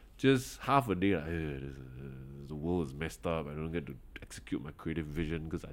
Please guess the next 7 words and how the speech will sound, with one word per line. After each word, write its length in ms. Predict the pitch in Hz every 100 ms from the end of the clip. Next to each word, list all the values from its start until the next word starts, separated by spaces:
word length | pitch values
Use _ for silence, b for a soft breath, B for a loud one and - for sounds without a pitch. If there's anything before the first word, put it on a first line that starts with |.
| 69
don't 120 | 82
have 120 | 71
a 40 | 69
rich 220 | 78 -
father." 380 | - 78 80 - b b b b b b b - - - - - 62 76
But 180 | 92
then, 380 | 98 127 147 98